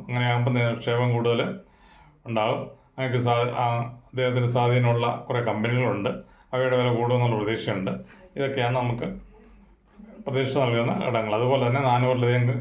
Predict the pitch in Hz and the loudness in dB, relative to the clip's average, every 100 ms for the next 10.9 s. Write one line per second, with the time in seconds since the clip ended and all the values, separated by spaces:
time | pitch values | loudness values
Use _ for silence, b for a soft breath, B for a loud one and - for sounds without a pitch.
0 | - 127 123 117 117 120 113 104 110 - | -4 -2 0 2 0 0 0 -2 -4 -6
1 | - 123 117 123 123 120 117 104 104 95 | -4 -2 0 2 2 2 2 0 -2 -2
2 | 107 - - B B B B B B - | -4 -4 -10 B B B B B B -12
3 | - - - - - - 135 135 147 - | -8 -8 -10 -14 -20 -8 -2 0 0 -2
4 | - 131 123 123 131 143 127 123 117 107 | -2 0 2 2 2 0 0 0 2 0
5 | 107 107 101 104 - 113 95 - B B | 0 -2 -4 -4 0 -2 -4 -12 B B
6 | B B B B - 139 147 190 202 B | B B B B -6 -2 0 0 -4 B
7 | B B B - 131 143 131 127 123 127 | B B B -4 -2 0 2 2 4 2
8 | 113 104 95 95 82 - - - 113 113 | 2 0 -2 -2 -4 -8 -14 -6 -2 0
9 | 113 113 113 113 113 110 110 113 113 110 | 0 0 0 2 0 0 0 0 0 -2
10 | 95 - - 113 110 110 110 107 | -4 -8 -10 -2 0 2 0 -2